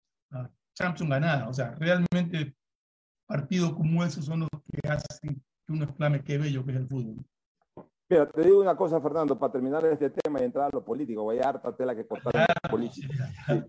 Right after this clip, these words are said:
Speaker 2: mira, mira, yo te digo una cosa, este parti-, este partido para mí marca una historia, puede marcar una historia, puede marcar la historia de Messi ya en, en el, en lo, en la, en lo, en la competencia interclubes.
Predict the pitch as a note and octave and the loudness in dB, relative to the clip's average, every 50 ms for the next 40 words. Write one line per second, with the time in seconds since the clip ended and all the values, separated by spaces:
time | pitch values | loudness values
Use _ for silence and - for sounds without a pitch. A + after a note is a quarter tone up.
0 | - - C3+ C3 G#2 G2+ - - - _ _ - - C3+ C3 A2+ - A#2 - - | -2 0 2 2 2 2 0 -2 -8 _ _ -2 2 4 4 6 4 2 2 -2
1 | _ - - A2 C3+ - D#3+ D#3+ D#3+ E3 E3+ E3 D#3 - - C3 C3 A#2 - G#2+ | _ -8 -4 -2 0 2 2 2 2 2 2 2 0 0 0 0 0 0 0 -4
2 | - - A2+ - - - - C#3+ C#3+ - - - - - D3+ - D3+ C3+ - - | -4 -4 -6 -6 -6 -8 -4 -4 -4 -2 -2 -2 -2 -2 -2 -2 -2 0 2 2
3 | D3+ D#3 D3 D3+ D3+ C3 B2+ C3 - D3 C#3 C3+ C#3 C3+ - C#3 C#3 C#3 B2 - | 4 4 4 4 4 2 2 2 2 2 2 2 0 0 2 2 2 2 0 -2
4 | - - C3+ A#2 F#2 F2+ F2+ F#2 - _ _ - - A#2+ C#3 C#3+ C3+ A#2+ A2 - | 0 2 2 2 2 -2 -6 -8 -12 _ _ 2 4 6 6 6 4 2 2 2
5 | B2+ C3 C#3 C3+ A#2+ - - - - - B2+ G#2 F2+ - - - _ _ _ _ | 2 2 2 0 -2 -4 -6 -2 2 4 4 4 2 0 -8 -12 _ _ _ _
6 | _ _ _ _ _ _ _ _ _ _ - - B2 C#3+ D3+ C#3+ C#3 - D3 D3+ | _ _ _ _ _ _ _ _ _ _ 2 4 4 6 4 2 2 2 2 2
7 | D3+ C#3+ D3+ - D3 D3+ D#3 C#3+ C#3 C3 B2 C#3 D3+ D3 D3+ - C3+ B2 B2+ C#3 | 0 0 2 2 4 4 6 6 4 4 4 4 2 0 0 -2 -2 0 0 0
8 | C#3+ D3 C#3+ - _ _ - A#2 A#2 A2+ A2 - - A2 G#2+ G#2+ G#2+ G#2 - - | 0 -2 -4 -8 _ _ -4 -4 -4 -4 -4 -6 -6 -4 -2 -2 -4 -4 -4 -4
9 | G#2+ G#2+ G2+ G2 - - G2+ G#2+ G#2 G#2 - - G#2+ G#2+ G#2+ G#2 G2+ F#2+ - - | -2 -2 -2 -2 -2 -2 -2 0 0 -2 -2 -2 -2 -2 0 0 0 -2 -2 -2
10 | A2 G#2+ G#2+ G#2 - A2 - - - A#2+ B2+ A#2 B2 B2 A2+ A2+ F#2 - - G#2+ | -2 -2 -2 0 0 -2 -2 -2 -4 -4 -2 -2 -2 -2 -2 -2 -4 -4 -4 -4
11 | F#2+ E2 E2 - _ _ | -4 -6 -6 -12 _ _